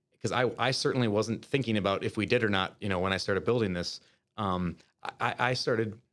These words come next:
you know, I, I, I can talk a little bit more about how I got into the type of skill sets I developed, but in a nutshell, by the time I was a third year in pharmacy school, I had had no programming experience or coding or te-, you know, I liked new gadgets, but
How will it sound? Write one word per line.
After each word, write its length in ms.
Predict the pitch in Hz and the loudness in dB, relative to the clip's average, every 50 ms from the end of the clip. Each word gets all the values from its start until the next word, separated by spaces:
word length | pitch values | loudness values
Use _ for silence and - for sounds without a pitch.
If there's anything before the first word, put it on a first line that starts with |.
| _ _ _ _ _ _ _ _ _ - | _ _ _ _ _ _ _ _ _ -4
you 60 | 160 | 0
know, 100 | 123 110 | 0 2
I, 60 | 101 - - | 2 0 0
I, 140 | 101 95 - | -2 -4 -4
I 40 | 127 | -4
can 140 | - 117 110 | -4 -2 -2
talk 160 | 131 127 110 | 0 0 0
a 40 | 110 | 2
little 200 | 110 113 117 107 | 2 2 2 2
bit 180 | 110 101 104 | 2 2 2
more 140 | 101 104 101 | 2 2 2
about 180 | 98 92 95 - | 2 2 0 0
how 160 | - 110 107 | 0 0 0
I 80 | 104 98 | 0 2
got 200 | 101 98 98 98 | 2 2 2 2
into 580 | 98 98 90 - - 104 98 92 90 87 90 - _ _ - | 0 0 -2 -4 -4 -2 -2 0 -2 -2 -4 -8 _ _ -10
the 60 | 92 | -4
type 180 | - 104 101 - | -2 -2 -2 -2
of 80 | 92 | -6
skill 220 | - - 143 139 127 | -4 -2 -2 0 0
sets 240 | - 120 110 - | 0 0 0 0
I 80 | 101 98 | 0 2
developed, 400 | 95 90 95 95 95 92 - - | 2 2 2 2 2 0 -2 -2
but 240 | - 107 98 - - | 0 0 0 -2 -2
in 100 | - 123 | -2 0
a 60 | 123 | 2
nutshell, 580 | 113 113 120 - - - 127 110 101 95 - - - _ _ _ _ _ _ _ _ _ _ _ _ _ _ _ _ | 2 2 0 0 -2 -2 0 0 2 0 -2 -4 -8 _ _ _ _ _ _ _ _ _ _ _ _ _ _ _ _
by 140 | - 120 127 | -2 0 0
the 60 | 135 | 0
time 200 | 131 135 127 127 | 0 0 0 2
I 80 | 123 113 | 2 2
was 140 | 107 95 101 | 2 2 -2
a 40 | |
third 380 | 95 - - - 135 135 131 120 | -4 -4 -2 0 2 2 2 2
year 160 | 113 110 113 | 2 2 2
in 100 | 110 104 | 2 0
pharmacy 460 | 98 - 104 104 107 110 104 - - | 0 0 0 0 0 0 -2 -2 -4
school, 480 | 90 - - - - 95 87 85 85 82 - _ _ _ _ _ _ - | -6 -8 -6 -2 0 0 2 0 0 -4 -6 _ _ _ _ _ _ -4
I 100 | 104 120 | 0 0
had 140 | 127 117 | 2 2
had 180 | 120 110 98 - | 2 0 0 0
no 500 | 98 98 101 110 113 120 123 139 147 147 | -4 -4 -2 0 2 2 4 4 2 2
programming 580 | 147 147 - - 123 123 110 104 101 95 95 90 | 0 -4 -2 0 0 2 2 2 0 0 0 -4
experience 580 | - - - 95 98 98 98 92 - - - | -6 -6 -6 -4 -2 -2 -2 -4 -6 -8 -6
or 180 | - - 95 - | -4 -2 -4 -4
coding 500 | - - - 123 117 113 110 107 110 107 | -4 -4 0 0 2 2 2 0 0 0
or 200 | 95 90 - - _ _ _ _ - | -2 -2 -4 -8 _ _ _ _ -16
te-, 160 | - - - | -12 -6 -4
you 60 | 127 | -2
know, 80 | 113 - | 0 0
I 100 | 117 113 | 0 0
liked 440 | 110 104 117 120 117 - - - | 0 0 -2 -2 -4 -6 -8 -4
new 220 | - 117 120 120 107 | -2 0 0 0 0
gadgets, 580 | - - 90 101 110 - 127 117 123 - - | 0 0 0 0 0 -2 -4 -6 -6 -8 -12
but 280 | - 127 110 104 - | -6 -2 -2 -2 -4